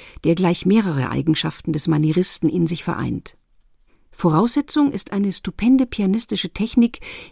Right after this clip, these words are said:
die der Kanadier für so selbstverständlich hielt, dass er einmal meinte, jedem in ein paar Wochen das Klavierspielen beibringen zu können. Legendär wurde auch Glenn Goulds Ausspruch, dass man Klavier nicht mit den Fingern,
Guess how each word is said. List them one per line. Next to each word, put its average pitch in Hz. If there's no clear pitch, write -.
die 196
der 185
Kanadier 190
für 151
so 175
selbstverständlich 208
hielt, 196
dass 165
er 143
einmal 160
meinte, 196
jedem 277
in 185
ein 165
paar 226
Wochen 233
das -
Klavierspielen 190
beibringen 143
zu -
können. -
Legendär 185
wurde 240
auch -
Glenn 214
Goulds 208
Ausspruch, 202
dass -
man 175
Klavier 185
nicht 226
mit 214
den 190
Fingern, 180